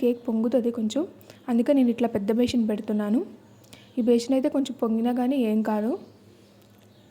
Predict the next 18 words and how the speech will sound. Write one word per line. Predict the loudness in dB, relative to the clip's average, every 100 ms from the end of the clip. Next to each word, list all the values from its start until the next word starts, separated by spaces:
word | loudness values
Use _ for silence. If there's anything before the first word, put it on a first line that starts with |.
| -8
ఇట్లా | -2 0 0 -2 -6 -2 0
బేషన్ | 2 2 2
పెట్టేసి | 0 0 0
లో | 0 0
ఫ్లేమ్లో | 2 2 2
పెట్టుకోండి. | -4 -4 -2 0 -2 -4 -18 -20 -20 -20 -4
ఇదిగోండి, | 2 4 4
మధ్య | 2 0
మధ్యలో | 2 2 0
చెక్ | -4 0
చేస్తూ | 0 0 0 0
ఉండండి. | 2 2 2 0 -2 -10 -16 -20 -20 -20 -20 -10
ఇట్లా | -4 -2
చాక్తో | 0 -2 0 0
గుచ్చండి, | 0 -4 -2 0 -2 -6 -14 -8
చాక్కి | -6 -2 0 2
ఏం | 2 0
అంటకపోతే | -2 -4 -4 -4 -6